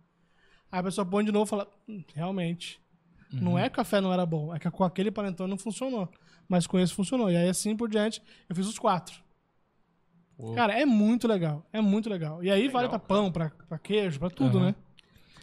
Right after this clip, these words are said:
Speaker 1: Carne,
Speaker 2: Pô.
Speaker 1: embutido, a gente tem uma ideia de consumo de café só pela cafeína, só pela energia. Como eu falei, não é só cafeína.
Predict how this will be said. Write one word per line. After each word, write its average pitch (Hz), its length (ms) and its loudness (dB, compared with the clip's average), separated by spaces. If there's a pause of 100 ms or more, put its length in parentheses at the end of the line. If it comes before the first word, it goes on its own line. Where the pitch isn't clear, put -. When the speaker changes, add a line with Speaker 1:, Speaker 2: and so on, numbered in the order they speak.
Speaker 1:
Carne, 208 380 4
Speaker 2:
Pô. 202 60 4
Speaker 1:
embutido, 202 520 0
a 196 240 2
gente 240 220 0
tem 254 160 4
uma 240 160 2
ideia 185 480 2 (440)
de 170 140 -4
consumo 220 500 0
de 185 60 -2
café 202 580 0 (460)
só - 220 -2
pela 240 160 2
cafeína, 214 580 0
só - 180 -2
pela 226 380 4
energia. 196 680 2 (160)
Como 233 180 -4
eu - 40 -6
falei, 226 300 2
não 214 260 2
é 294 80 4
só - 160 -4
cafeína. 269 580 -2